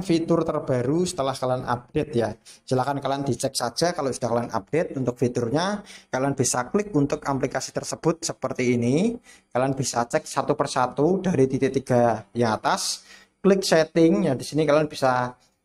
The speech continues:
klik satu persatu, ya, dari akun, ya. Privasi. Nah, kalian bisa cek satu persatu apakah ada fitur terbaru atau ada perubahan, ya. Nah, pastinya biasanya ada, ya, kalau sudah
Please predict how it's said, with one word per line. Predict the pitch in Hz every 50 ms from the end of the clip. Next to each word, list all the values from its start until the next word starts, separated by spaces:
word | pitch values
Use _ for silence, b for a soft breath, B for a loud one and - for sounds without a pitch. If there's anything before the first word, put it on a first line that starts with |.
| _ _ _ _ -
klik | 160 170 170 170
satu | - - 143 143 165
persatu, | 147 147 147 - - 139 135 139 160 143
ya, | 120 104 98
dari | 98 - 120 117 131 -
akun, | 123 123 - - - 135 139 156 185 220 247 240 - - - - _ -
ya. | 107 107 123 143 175 - _ _ _ _ _ _ _ _ _ _ _ _ _ _ _ _ _ _ _ _ _ _ _ _ _ _
Privasi. | - 151 147 - - 135 131 127 - 151 147 151 160 180 - 202 170 120
Nah, | 110 120 127
kalian | 123 127 151 170 151
bisa | 143 - 147 135 135 131
cek | 135 175 175 - -
satu | 143 135 - 139 120
persatu | 135 - 131 120 123 - 175 -
apakah | - - - 131 - - - - -
ada | 147 151 - 160 151 165 180 - B B B B B
fitur | - - 151 156 151 160 156 151
terbaru | 151 151 147 151 131 123 127 147 175 190 -
atau | 143 - -
ada | 143 127 131 - - 135 127
perubahan, | 123 135 135 135 131 - 127 127 151 151 147
ya. | 131 120 117 127 123 _ _ _ _ _ _ _ _ _ _ 101
Nah, | 104 107 107 104 104 101 98 98
pastinya | 98 120 117 - 123 127 151 170
biasanya | 170 - 120 - 123 143 160 -
ada, | 135 131 - - 156
ya, | 147 131 123 135 127
kalau | - 117 117 117
sudah | 110 - 120 - - 143 160 165